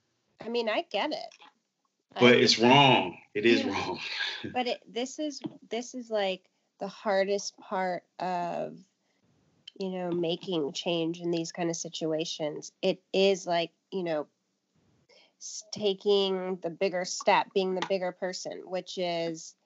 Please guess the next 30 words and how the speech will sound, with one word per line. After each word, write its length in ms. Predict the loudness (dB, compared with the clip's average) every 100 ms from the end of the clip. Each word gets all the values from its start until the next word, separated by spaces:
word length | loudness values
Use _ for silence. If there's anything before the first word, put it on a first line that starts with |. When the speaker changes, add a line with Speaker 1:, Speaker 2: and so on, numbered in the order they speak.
| _ _ -6
Speaker 1:
not 440 | -2 0 0 -4
stooping 540 | -10 -8 -6 -4 -6 -6
to 120 | -8
that 260 | -8 -6 -4
level. 420 | -4 -2 -6 -2
But 100 | 0
I 120 | 0 0
get 260 | -2 0
it. 140 | -2 -4
There's 240 | -8 -8
so 400 | -14 -10 -6 -4
much 320 | -4 -6 -8 -12
anger, 640 | -10 -10 -12 -14 -12 -12 -8
and, 220 | -8 -8 -10 _ _ -10
and 160 | -6 -6 -4
I, 640 | -2 0 2 2 0 -8 -12 -6
I 200 | -2 -2
understand 800 | -2 -4 -8 -10 -10 -8 -8 -8
where 260 | -6 -6 -6
it's 200 | -10 -16
coming 420 | -16 -14 -12 -14 -12
from. 420 | -10 -8 -6 -8 -12 _ _ _ _ _
Like, 120 | -8 -6
I 100 | -6
really 420 | -4 -2 -2 -4 -2
get 360 | -2 -2 -6
why 380 | -6 -4 -4 -6
people 640 | -8 -10 -4 -2 -2 -2 -6
are 180 | -8 -6
like, 380 | -6 -8 _